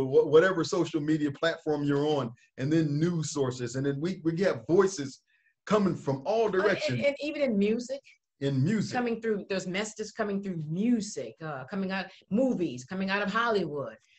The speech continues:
Speaker 2: You pick up a book, it's coming through, it's all types of media. There are messages.
Speaker 1: In a, in a pluralistic society,
Speaker 2: Yes.
Speaker 1: there's a lot of voices. Well, uh, James in the context is talking about God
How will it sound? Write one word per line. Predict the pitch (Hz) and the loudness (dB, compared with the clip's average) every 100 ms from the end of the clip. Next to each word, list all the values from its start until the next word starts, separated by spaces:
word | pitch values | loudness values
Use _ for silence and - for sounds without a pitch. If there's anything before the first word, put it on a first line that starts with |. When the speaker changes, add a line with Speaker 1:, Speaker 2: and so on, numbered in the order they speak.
| _ - | _ -20
Speaker 2:
You | 123 | -12
pick | 202 202 | -8 -4
up | 214 | -4
a | |
book, | 208 247 - | 0 0 0
it's | - - | -10 -12
coming | 185 190 190 - | -6 -4 -6 -8
through, | 226 | -14
it's | 226 - | -8 0
all | 277 302 - - | 0 0 -4 -2
types | 240 233 - | -2 -2 -6
of | 185 | -6
media. | 180 175 135 123 - _ _ | -4 -6 -8 -12 -16 _ _
There | 180 175 | -2 0
are | 160 | 0
messages. | 170 180 - 135 131 123 - - _ - | -4 -6 -10 -14 -16 -16 -18 -20 _ -14
Speaker 1:
In | 131 120 | -8 -6
a, | 117 - 135 | -8 -10 -8
in | 120 | -6
a | |
pluralistic | - - 190 180 175 170 156 - | -6 0 2 4 2 0 -4 -6
society, | 139 - 143 123 113 | -6 0 2 2 0
Speaker 2:
Yes. | 117 175 | -2 -2
Speaker 1:
there's | 123 110 | -2 -4
a | 104 104 151 | -10 0 2
lot | 165 156 | 2 2
of | 135 | 2
voices. | 151 147 131 - _ - _ _ _ _ _ - | 2 2 0 -12 _ -20 _ _ _ _ _ 0
Well, | 143 139 - - | 2 2 -4 -8
uh, | 127 123 127 - 123 | -6 -6 -8 -10 -6
James | 160 202 185 147 147 | 0 2 2 -2 -4
in | 135 | -6
the | |
context | 135 202 208 160 135 127 | -6 -6 -6 -4 -4 -6
is | 117 | -6
talking | 151 147 139 127 | -4 -2 -4 -6
about | 120 117 - _ _ _ _ _ 160 127 | -2 -4 -6 _ _ _ _ _ -12 2
God | 160 185 - 139 | 6 8 6 4